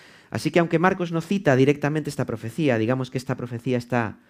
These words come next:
en la parte de que no se ve del iceberg, ¿no? En esa parte que tenemos que escarbar un poquito.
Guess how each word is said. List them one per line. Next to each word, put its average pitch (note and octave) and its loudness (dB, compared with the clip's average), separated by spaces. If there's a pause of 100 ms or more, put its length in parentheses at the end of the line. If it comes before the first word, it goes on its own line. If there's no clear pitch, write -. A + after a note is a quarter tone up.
(840)
en G#2+ -6
la G#2 -4
parte A#2+ 0
de G#2+ 2
que A#2 0
no C3 0
se C3 -2
ve C3 6
del A#2+ 6
iceberg, A#2 0
¿no? C3+ -4
En G2+ -6
esa A2 -4
parte A#2 -4
que A2 -4
tenemos A2+ -6
que A#2+ -10
escarbar A2+ -4
un A#2 -4
poquito. A2+ -10